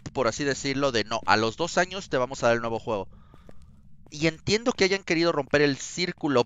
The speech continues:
pero no tomaron las mejores decisiones como para dejarnos un producto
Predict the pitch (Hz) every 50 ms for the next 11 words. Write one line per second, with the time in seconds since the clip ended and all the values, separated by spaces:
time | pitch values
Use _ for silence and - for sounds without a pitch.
0 | - - 120 131 127 123 120 120 120 120 117 117 117 117 117 - - _ _ _
1 | - _ - - _ - _ _ _ - _ _ _ _ _ - - - - 139
2 | 143 143 - - - 147 147 143 151 151 147 135 117 - 117 110 104 - - 123
3 | 123 127 127 120 - 113 107 - 104 - - 120 117 117 113 120 - - 120 110
4 | 104 - 107 98 95 92 95 120 117 123 120 - - 131 131 _ _ _ _ 127
5 | 127 117 113 110 139 160 - - - - 131 135 -